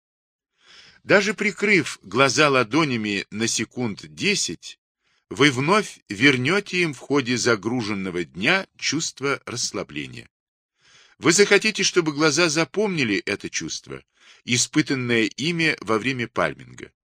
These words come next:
Поступая так, вы способствуете тому, что ощущение расслабления –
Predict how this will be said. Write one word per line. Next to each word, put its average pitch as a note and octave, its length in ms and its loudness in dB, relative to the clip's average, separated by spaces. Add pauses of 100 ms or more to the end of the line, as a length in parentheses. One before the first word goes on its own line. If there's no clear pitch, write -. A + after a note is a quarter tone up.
(440)
Поступая D3+ 720 2
так, - 540 -4 (260)
вы F#3 240 0
способствуете E3 920 -2
тому, G2 320 -4
что - 340 -2
ощущение G#2 800 -2
расслабления – F2+ 880 -4